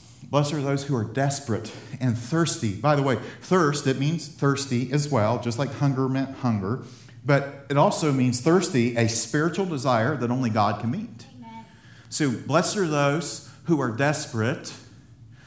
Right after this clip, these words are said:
Speaker 1: Blessed are those who have a spiritual desire that only God can meet. <laughs> And it also means to desire strongly, and thirst could be,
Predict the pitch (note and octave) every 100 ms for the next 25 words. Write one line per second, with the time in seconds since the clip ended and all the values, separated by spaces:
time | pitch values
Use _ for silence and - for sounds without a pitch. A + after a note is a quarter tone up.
0 | - - - A2 D#3 F#3+ F#3 C#3 C#3+ C#3
1 | E3+ F3 D3 B2+ D3+ C#3+ A#2 - E3 F#3+
2 | F3+ D#3 A#2+ A#2+ C#3+ C3 G#2 B2 B2+ A2+
3 | C3 C#3+ A#2+ A#2 B2+ C#3+ G3 D3 G2+ G#2+
4 | - - - - - - - - - -
5 | - - - - - - - - - -
6 | - - - - - - - - - -
7 | - - - - - - - - - -
8 | - - - D3 C#3+ G#3 - F#3 C#3 D3
9 | C#3 D#3 B2+ A#2 B2+ D#3 E3 - A#2 A#2
10 | C3 D3 - C3 B2 G#2+ D#3 F3+ F3 -
11 | - E3 C#3 C3+ C#3+ C#3+